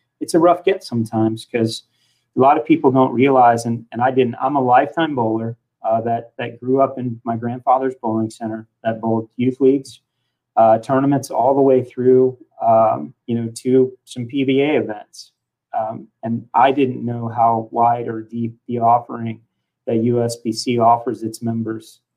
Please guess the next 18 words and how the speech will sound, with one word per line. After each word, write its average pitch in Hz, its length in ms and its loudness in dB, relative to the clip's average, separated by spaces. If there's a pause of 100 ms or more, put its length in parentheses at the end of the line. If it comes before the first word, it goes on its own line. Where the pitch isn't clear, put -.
um, 110 400 -2
is - 480 -4
until 117 320 -4
I 113 160 4 (140)
worked 113 280 -6
inside 110 380 -4
this - 100 -12
building. 120 500 -10 (800)
And 123 100 0
I'm 131 100 4
not 165 180 4
sure 165 180 4
what 147 220 6
to 139 140 0
equate 139 360 0
that 127 260 -4
to, 123 200 -4
but, 117 340 -8